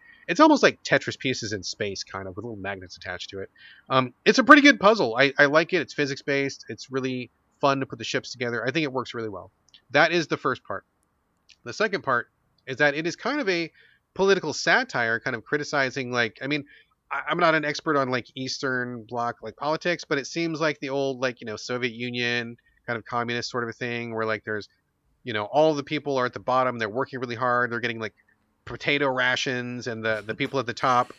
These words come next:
are, like, these lazy bastards who are, like, ordering 'em around and stuff. It's very, very, like,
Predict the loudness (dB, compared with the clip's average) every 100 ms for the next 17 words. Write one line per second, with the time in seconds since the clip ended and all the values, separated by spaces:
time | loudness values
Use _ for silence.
0 | _ _ _ -2 2 2 -2 -4 -4 -4
1 | -2 -2 -2 -4 -6 -4 0 0 0 0
2 | 2 0 0 0 0 -2 -4 -4 0 2
3 | 0 -4 0 4 6 6 2 2 4 4
4 | 4 4 2